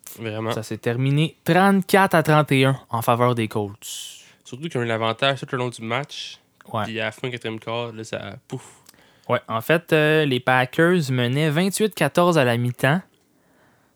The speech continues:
Speaker 2: Se sont su-, ensuite fait remonter pour, euh, vingt-huit vingt-huit jusqu'à trente et un trente et un pour finalement aller en prolongation.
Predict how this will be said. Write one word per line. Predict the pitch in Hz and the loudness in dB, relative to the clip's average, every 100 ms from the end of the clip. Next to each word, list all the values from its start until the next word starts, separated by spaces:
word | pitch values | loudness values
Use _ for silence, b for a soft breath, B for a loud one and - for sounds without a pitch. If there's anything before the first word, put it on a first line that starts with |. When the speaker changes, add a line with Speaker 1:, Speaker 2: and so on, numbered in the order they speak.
| _ | _
Speaker 2:
Se | - | -10
sont | 120 123 | -6 -6
su-, | 120 - 131 - | -6 -10 -8 -2
ensuite | 135 139 - 165 - | -2 -2 -4 -6 0
fait | 135 131 | 2 2
remonter | 127 165 165 156 143 147 170 196 _ _ _ - | 4 4 4 2 0 0 -2 -4 _ _ _ -8
pour, | 120 113 113 | -8 -4 -4
euh, | 113 110 107 107 104 - - | -2 -2 -4 -8 -10 -14 -14
vingt-huit | 120 131 - 156 135 | -6 -4 -2 -4 -2
vingt-huit | 127 - 147 175 - _ _ | -4 -2 0 0 -2 _ _
jusqu'à | - 151 - 127 123 | -6 -4 -2 -2 -2
trente | - 170 175 | 0 0 0
et | 165 | 0
un | 170 | 0
trente | 170 143 131 | 0 0 0
et | 123 | 0
un | 135 196 b b b b b | 0 -2 b b b b b
pour | - 151 147 | 0 0 0
finalement | - 143 135 151 160 | 0 2 2 4 4
aller | 131 139 131 | 4 2 2
en | 127 | 0
prolongation. | 127 127 123 120 110 - 113 139 | 2 0 2 0 0 -2 -6 -10